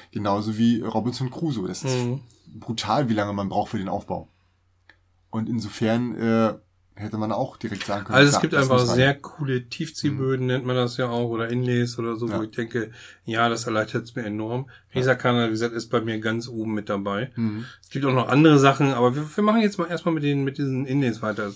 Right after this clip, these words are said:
Speaker 1: Genau,
Speaker 2: Äh,
Speaker 1: das nächste, und das dürfte jedem bekannt vorkommen, äh, Mechs versus Minions.
Speaker 2: Ja.
Speaker 1: Das ist nicht unbedingt eine Hilfe, aber die Art und Weise, wie das ange-, also wirklich jede Miniatur, es gibt keine, keine, keine, keine Kästen für Miniaturen, sondern jede Miniatur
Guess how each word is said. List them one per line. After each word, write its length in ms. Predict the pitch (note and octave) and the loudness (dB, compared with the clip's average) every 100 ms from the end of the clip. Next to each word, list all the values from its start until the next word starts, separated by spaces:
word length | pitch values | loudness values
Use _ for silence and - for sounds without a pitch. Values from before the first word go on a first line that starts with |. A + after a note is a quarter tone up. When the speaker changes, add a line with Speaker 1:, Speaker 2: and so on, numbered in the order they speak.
| - | -2
Speaker 1:
Genau, 220 | C3 F2+ | -2 -2
Speaker 2:
Äh, 60 | - | 2
Speaker 1:
das 180 | B2 A#2+ | 2 4
nächste, 260 | D3+ D3+ | 2 4
und 100 | B2 | 2
das 140 | A2+ A2 | 2 0
dürfte 200 | A#2+ A#2+ | -2 2
jedem 240 | B2 B2 | 2 2
bekannt 280 | A#2 A#2+ C3 | 0 0 -4
vorkommen, 480 | C#3 B2+ B2+ B2+ - | -4 -4 -2 -4 -4
äh, 80 | G#2 | -2
Mechs 380 | A2 C#3 - - | 0 0 -2 -2
versus 300 | A#2 A#2 A2+ | 0 0 -2
Minions. 320 | A2+ A2+ - A2 | 0 0 -2 -4
Speaker 2:
Ja. 320 | G#2 E2+ - - - - | -4 -4 -6 -14 -16 -2
Speaker 1:
Das 200 | A#2+ A#2 - - | 0 0 -4 -2
ist 180 | D3+ F#3 | 2 2
nicht 280 | - - | 0 -2
unbedingt 540 | D3+ D#3+ D3+ D#3 D#3 - | 0 4 6 6 2 0
eine 140 | C3+ B2 | 2 2
Hilfe, 720 | - C3 F3 E3+ A3+ G3 - | 2 2 2 2 0 0 0
aber 400 | B2 B2+ B2+ B2+ _ _ _ - | 2 4 4 0 _ _ _ -10
die 240 | A#2+ C#3 | -4 -2
Art 200 | C3+ E3+ | 0 2
und 180 | D#3+ A#2+ | 2 4
Weise, 400 | - D3+ B2+ A2 | 6 6 4 0
wie 140 | C#3 F3 | 2 4
das 180 | D3+ | 4
ange-, 240 | - D3+ B2 | 2 2 2
also 180 | G#2+ G#2 | 0 -2
wirklich 240 | C3+ A2 - | -2 -4 -6
jede 600 | A#2 A#2+ F3 F#3+ F#3+ E3+ | -6 0 2 2 2 2
Miniatur, 800 | C#3+ D3 B2 A#2 - C3 F#2 E2+ | 2 4 2 -2 0 2 2 -2
es 120 | A2 | -6
gibt 200 | D3 - | -6 -6
keine, 480 | - A#2+ A#2+ A2+ A2 | -4 0 2 2 0
keine, 360 | G#2+ A2 G#2 G2+ | -2 -4 -4 -6
keine, 260 | G#2+ G2 | -6 -4
keine 180 | G#2 F#2+ | -4 -4
Kästen 360 | - D3 D3+ E3 | 0 0 0 0
für 40 | |
Miniaturen, 320 | E3 D#3 D3+ | 0 0 0
sondern 180 | A#2 G#2+ | 0 0
jede 180 | D3 E3+ | 2 4
Miniatur 680 | C#3+ B2 - - D3+ E3+ | 4 2 -2 -2 0 0